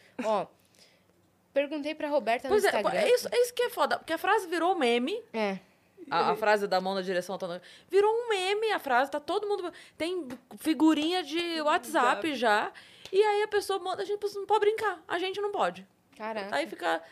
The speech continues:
Speaker 2: as duas no buraco negro do, da
Speaker 1: <laughs>
Speaker 2: brincadeira,
Speaker 1: Entendeu?
Speaker 2: porque tá todo mundo em volta fazendo meme, a gente não pode.
Speaker 1: É, então. Mas enfim, tá perdoadíssimo.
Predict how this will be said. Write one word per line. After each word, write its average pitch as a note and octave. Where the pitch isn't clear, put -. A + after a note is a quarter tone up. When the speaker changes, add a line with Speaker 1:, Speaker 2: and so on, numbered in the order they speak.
Speaker 2:
as C#4
duas D#4+
no F4
buraco E4+
negro D#4+
do, E4
da C#4+
Speaker 1:
<laughs> -
Speaker 2:
brincadeira, D#4
Speaker 1:
Entendeu? A#3
Speaker 2:
porque C4+
tá -
todo A4
mundo G#4+
em F#4+
volta C#4+
fazendo C#4+
meme, C#4
a E4+
gente E4+
não G4+
pode. F#3
Speaker 1:
É, B3
então. F#3
Mas B3
enfim, A3
tá G3+
perdoadíssimo. C4